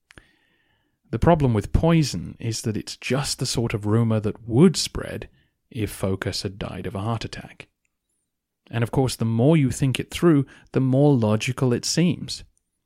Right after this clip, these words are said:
Basil had ordered a night attack on Delphinus's men. He'd impaled honorable officers.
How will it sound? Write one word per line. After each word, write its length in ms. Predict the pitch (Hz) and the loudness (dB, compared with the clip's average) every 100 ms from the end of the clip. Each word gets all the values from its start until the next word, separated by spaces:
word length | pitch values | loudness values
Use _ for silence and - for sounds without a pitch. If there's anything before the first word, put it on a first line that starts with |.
| _ _ _ _ - | _ _ _ _ -6
Basil 460 | 98 110 127 127 117 | -2 0 0 0 -2
had 160 | 123 | -2
ordered 420 | - 110 120 117 - | 0 0 2 0 -4
a 60 | 110 | -8
night 380 | 104 113 147 | -4 -2 -2
attack 560 | 131 - 156 123 - - - | -4 -4 -2 -2 -6 -20 -10
on 180 | 110 104 | -8 -4
Delphinus's 720 | 98 95 - 113 107 110 110 | -4 -4 -4 -4 -4 -6 -4
men. 320 | 117 120 95 98 _ _ _ _ _ | -2 0 -2 -10 _ _ _ _ _
He'd 240 | _ - 104 | _ -6 -4
impaled 800 | 107 104 - 135 135 - - - _ - | -4 -2 -2 0 -2 -4 -10 -18 _ -8
honorable 520 | 113 123 123 117 110 | -2 0 2 0 -2
officers. 600 | - 123 117 - 90 87 | -2 -4 -4 -6 -8 -8